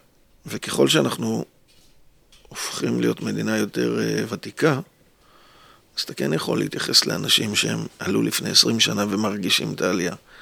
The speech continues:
אבל אני חושב שאז היה הסטנדרט שכולם היו עולים, בגלל זה זה לא היה כזה, אה, כזה משהו. זאת אומרת, זה נכון, כל אחד יש לו את הסיפורים שלו ואת המורשת שלו, ואיך הקימו את המושב, ו-,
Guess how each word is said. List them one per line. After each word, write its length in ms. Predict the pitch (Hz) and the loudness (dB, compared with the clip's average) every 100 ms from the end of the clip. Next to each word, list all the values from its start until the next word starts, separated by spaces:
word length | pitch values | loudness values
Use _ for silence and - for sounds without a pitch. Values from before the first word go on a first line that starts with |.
| - - - - - | -18 -18 -20 -16 -6
אבל 140 | - | -4
אני 80 | - | -2
חושב 300 | - - 269 | 2 2 4
שאז 300 | - - 214 | 4 4 4
היה 240 | - - | 4 6
הסטנדרט 540 | - - 220 208 120 - | 8 6 6 0 -2 -2
שכולם 400 | - - 117 117 | -4 -2 -2 -2
היו 140 | 120 | 0
עולים, 260 | 117 117 101 | 0 0 -2
בגלל 260 | - 101 | -2 0
זה 100 | 127 | 0
זה 140 | 131 117 | 2 2
לא 140 | 120 | 4
היה 180 | 113 117 | 2 0
כזה, 400 | - 113 110 110 - - - - - - - - - | -2 -2 -2 -4 -6 -18 -20 -20 -20 -20 -20 -20 -16
אה, 240 | 101 95 92 | -12 -10 -10
כזה 280 | - 107 110 | -6 -2 0
משהו. 380 | 110 107 - - - _ _ _ - - - | -2 -2 -4 -6 -10 _ _ _ -20 -20 -18
זאת 120 | - - | -14 -10
אומרת, 380 | - - - | -6 -6 -6
זה 80 | - | -8
נכון, 480 | - - - 311 95 | -8 2 6 8 6
כל 180 | - - | 0 -2
אחד 220 | - - | -2 0
יש 140 | - - | 0 0
לו 100 | - | -2
את 120 | - | -4
הסיפורים 680 | 110 95 - - - - 156 | -8 -4 -2 -2 -4 -2 0
שלו 320 | - - 110 | 2 2 2
ואת 140 | - - | -2 -6
המורשת 480 | - 113 156 - - | -2 2 4 2 2
שלו, 440 | 135 127 110 101 | 2 2 0 0
ואיך 280 | - - - | -4 -4 -4
הקימו 460 | - - 156 143 127 | -4 0 2 2 0
את 100 | - | 0
המושב, 600 | 90 - - 95 92 95 | -4 -4 -2 -2 -4 -4
ו-, 220 | 104 101 | -6 -8